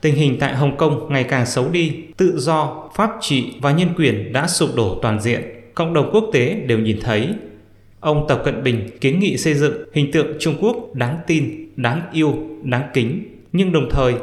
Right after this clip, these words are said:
liệu có nới lỏng kiềm chế Hồng Kông? Thực hiện một quốc gia hai chế độ một cách thực sự, chứ không phải là một quốc gia ngự trị trên hai chế độ. Dù sao thì Hồng Kông cũng là thành phố quốc tế. Những hành động của Đảng Cộng sản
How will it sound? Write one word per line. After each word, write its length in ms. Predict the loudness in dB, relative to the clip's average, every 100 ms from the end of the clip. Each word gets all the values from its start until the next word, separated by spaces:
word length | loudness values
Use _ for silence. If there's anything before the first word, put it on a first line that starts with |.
| -2
liệu 340 | 2 2 2 -2
có 120 | 0
nới 180 | 4 4
lỏng 360 | 4 2 0 0
kiềm 180 | 0 2
chế 120 | 2
Hồng 220 | 2 2
Kông? 240 | 2 0 -2 -8 -18 -20 -20 -4
Thực 160 | 0 2
hiện 440 | 2 0 -6 -2
một 200 | 0 2
quốc 160 | 2 2
gia 160 | 2 2
hai 280 | 2 0
chế 160 | 2 2
độ 260 | 4 2 0
một 180 | -2 -2
cách 120 | -2 0
thực 180 | -2 0
sự, 520 | 0 0 -2 -10 -14 -2
chứ 120 | 0
không 200 | 2 0
phải 280 | 0 0 0 -6 -4
là 180 | 0 4
một 220 | 4 2
quốc 140 | 2 2
gia 300 | 2 2 0 -6 0
ngự 180 | 0 0 -2
trị 340 | -2 -2 -6 -2
trên 200 | 0 2
hai 180 | 0
chế 180 | 0 0
độ. 220 | 0 0 -4 -12 -16 -14
Dù 200 | 0 2
sao 340 | 2 2 0 0 2
thì 100 | 2
Hồng 200 | 2 2
Kông 340 | 0 0 -2
cũng 200 | -2 0
là 120 | 0
thành 220 | 0 -2
phố 200 | 0 0 0
quốc 100 | -2 2
tế. 280 | 2 0 -4 -10 -18 -4
Những 180 | 0 2
hành 200 | 2 2
động 200 | 2 0
của 80 | 0
Đảng 160 | 0 0
Cộng 160 | -4 -2
sản 200 | 0